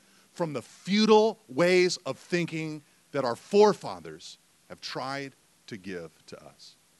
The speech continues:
But let me give you one last thing before I let you get out of here that helps us develop a fear of the Lord.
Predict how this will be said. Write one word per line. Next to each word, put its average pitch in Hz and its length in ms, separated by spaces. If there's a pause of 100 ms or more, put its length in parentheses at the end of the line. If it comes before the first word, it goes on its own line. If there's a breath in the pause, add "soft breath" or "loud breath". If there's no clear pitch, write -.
(260)
But 117 100
let 147 100
me 175 100
give 143 180
you 127 100
one 147 560 (100)
last 113 440
thing 95 240
before 90 260
I 101 60
let 104 200
you 113 60
get 104 180
out 107 160
of 104 80
here 110 280 (800)
that 113 160
helps 156 420
us 143 220
develop 113 720 (580)
a 92 80
fear 104 340
of 90 120
the 98 80
Lord. 80 240